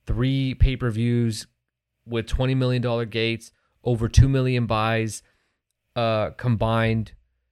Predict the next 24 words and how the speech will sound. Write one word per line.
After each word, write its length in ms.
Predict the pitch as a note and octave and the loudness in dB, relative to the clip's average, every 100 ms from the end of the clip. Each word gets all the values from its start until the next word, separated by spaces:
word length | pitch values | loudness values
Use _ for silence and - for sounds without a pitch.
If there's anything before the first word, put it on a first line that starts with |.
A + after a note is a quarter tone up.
| _ _ - | _ _ -12
You 240 | A#2+ B2 | -2 2
have 580 | B2 A#2+ A2+ A2 G2+ - - | 4 4 2 0 -2 -10 -6
a 100 | A#2+ | -4
bunch 340 | G#2 C3 C#3 | 0 0 0
of 100 | C#3 | 0
other 240 | A2 A#2+ A#2+ | 0 0 -2
fights 380 | - A#2 G#2 | -2 -2 -2
that 100 | A#2 | -4
have 180 | A2 G#2+ | -2 -2
done 340 | A#2 A2 G#2+ G2 | -2 -2 -2 0
really 320 | A#2+ B2+ A#2 | 0 0 -2
healthy 320 | A2+ A2 A#2 | -4 -4 -4
gates. 360 | G2+ A2 G#2+ - _ _ _ _ _ _ _ | -2 -2 -4 -10 _ _ _ _ _ _ _
Be-, 180 | B2 - | -2 0
uh, 160 | A#2 G#2+ | -2 -2
Benavidez 560 | A2 B2+ B2 B2+ A#2+ | 0 0 0 0 -2
and 120 | A#2+ | -4
Plant. 400 | - A#2 A2+ A2 - _ _ _ | -4 -2 0 -2 -6 _ _ _
You 200 | - A2+ | -4 0
had 180 | A#2 G#2 | 2 0
the 80 | G#2+ | -4
Haney 420 | A#2 A#2+ B2 B2 | -4 -2 0 0
Lomachenko 580 | A#2+ A#2 A2 A#2 G2+ G#2+ | 0 -2 -2 -4 -4 -4
fight. 320 | A2+ G#2 F#2+ | -2 -2 -4